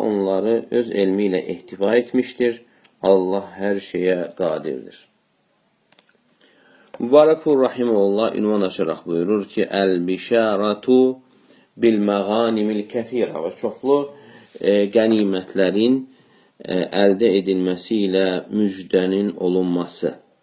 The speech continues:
Qalə Mücahidun fi qavlihi Teala, Mücahid Rahimullah, e, bu ayə haqqında deyir ki, "Va'adakumullahu məğanimə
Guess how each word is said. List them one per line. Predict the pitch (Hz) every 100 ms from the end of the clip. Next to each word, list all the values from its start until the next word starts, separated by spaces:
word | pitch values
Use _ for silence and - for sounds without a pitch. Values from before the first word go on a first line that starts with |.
| _ _ - - -
Qalə | 143 156 147
Mücahidun | 131 123 117 135 139 117 117
fi | 117 117
qavlihi | 123 117 107 104 92
Teala, | 104 87 107 117 120 123 127 - _ _ _ _ _ _ _ _ _
Mücahid | 107 104 117 120 104
Rahimullah, | 95 - 101 92 87 90 98 101 98 - _ _ _ _ _ _ _
e, | - 95 90 87 82 101
bu |
ayə | 101 92 87
haqqında | 92 90 - 90 87 87 85
deyir | 90 98 98
ki, | - 117 113 107
"Va'adakumullahu | 104 110 135 110 101 104 98 95 92 113 113 110 98
məğanimə | 95 90 104 120 110 101 95